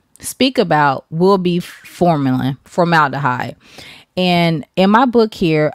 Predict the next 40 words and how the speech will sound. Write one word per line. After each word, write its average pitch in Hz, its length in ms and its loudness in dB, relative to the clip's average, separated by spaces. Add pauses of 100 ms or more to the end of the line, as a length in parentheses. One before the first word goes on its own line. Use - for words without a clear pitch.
I 160 140 4
see 190 320 -2
where 156 480 0 (840)
I 175 140 4
broke 190 320 0
everything 220 460 2
down 165 240 2
as 170 100 -2
far 156 220 2
as 156 120 -2
a 151 80 -4
flashcard. 147 760 0 (360)
So 165 440 2 (100)
with 185 260 -2
your 294 120 2
flashcard, 214 840 2
you 180 220 -4
want 180 360 -2
to 226 120 -4
make 185 220 0
sure 170 300 -2
that 156 340 0
you 180 220 -4
list 175 640 -2 (100)
a 160 100 -2
diagram 165 600 0
or, 151 320 -4
of 156 180 -2
your 151 160 -4
fixatives, 226 680 -2 (240)
additive, 208 580 0
non-additives. 156 960 -2 (460)
And 170 340 0
a 170 100 2
little 202 320 0
hint 220 300 -2
that 180 140 0
I 165 120 2
did 160 340 -2
was 147 500 -2